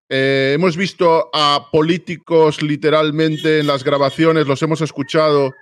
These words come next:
hablar de Podemos, intentar encontrar algo contra Podemos. Hay que encontrar algo contra Podemos, ¿no? Que es este tipo de grabación en cualquier, yo diría que en Estados Unidos tendrían que dimitir todos los que están en esas grabaciones.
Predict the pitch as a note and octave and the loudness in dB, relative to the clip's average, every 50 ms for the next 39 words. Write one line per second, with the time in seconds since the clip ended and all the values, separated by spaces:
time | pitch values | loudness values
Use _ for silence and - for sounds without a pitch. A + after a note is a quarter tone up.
0 | _ _ _ - B2 B2+ C3+ D3+ E3 E3 D#3 E3+ D#3 - D#3 D3+ E3 E3+ F3+ F3+ | _ _ _ -4 -2 0 2 2 0 2 0 -2 0 0 0 0 2 0 0 -4
1 | - - F#3 F3+ D#3+ D#3+ F3 E3 E3 F3 G3 F#3+ G3+ G3 F#3 - F3+ E3 D#3 F#3 | -4 -2 -2 -2 0 0 -2 -2 0 -2 -2 -2 -2 -4 -2 -2 -2 -2 0 0
2 | F3+ E3+ D#3+ - _ - G#3 A3+ A#3 A#3+ G#3 G#3 F#3+ E3+ F#3 F3 D#3 E3 D#3+ - | -2 -2 -2 -4 _ -2 0 0 0 0 0 0 0 0 -2 -4 -2 -4 -4 -2
3 | D#3 D3+ E3 F3 G3 G3 - - C4+ C#4 - - B3+ A#3+ G#3 G#3 F#3 E3 F#3+ G3 | -4 -4 -4 -4 -4 -6 -4 -2 -4 -4 -2 -2 -4 -2 0 -2 -2 0 2 2
4 | G3 G3 F#3 F#3+ F3+ D#3+ - F3 E3 D#3 D3 - D#3+ D#3 - - C3+ C3+ C3+ B2+ | 2 2 2 0 -2 -2 -6 -8 -10 -10 -8 -6 -6 -6 -4 -2 -2 0 0 -2
5 | A#2 A2 G2 - - - E3+ G3 _ _ _ _ - - - _ - - F3+ F#3 | -2 -6 -10 -10 -12 -14 -14 -14 _ _ _ _ -20 -20 -20 _ -4 -2 -2 -2
6 | - - - D#3+ D3+ - C4 B3 C4+ A#3+ G#3+ G#3+ G3 E3 D3+ D3 C#3 C3 B2+ B2+ | -2 -4 -6 -6 -2 -2 -4 -4 -4 -4 0 2 2 2 4 2 2 2 2 0
7 | - - E3 G#3 B3 B3 G#3 - D3 C3+ A#2+ - - F#3+ F#3+ - _ _ _ - | 0 0 2 2 2 2 -2 0 0 0 0 0 -2 -2 -2 -4 _ _ _ -8
8 | D3 D#3 D3+ E3 F#3 G#3 A3+ E3 D3 B2+ A#2 - C#3+ D#3+ D#3+ - E3 E3 F#3 A3 | -4 -2 0 2 4 2 2 2 -2 -6 -4 -2 -4 -4 -4 -4 -6 -4 -4 -2
9 | A3 - C3 A#2+ C3 E3 G3 G#3+ G#3 F3 D3+ C#3 C3+ B2+ B2 E3+ F#3+ F#3 - F#3 | -2 -4 -6 -2 -2 -4 -2 -2 -2 -2 -2 -2 -4 -4 -4 -6 -8 -6 -8 -8
10 | F3+ F#3+ F#3 F#3 - - C3 - F3 F3+ G3 F3+ - C3+ A2 A#2 G#2+ F#2+ F#2+ F#2+ | -8 -6 -6 -8 -10 -10 -14 -10 -8 -8 -8 -8 -8 -10 -8 -6 -4 -4 -4 -6
11 | - F3+ F3+ B2+ F#2+ F#2 - - | -6 -10 -10 -10 -12 -14 -18 -20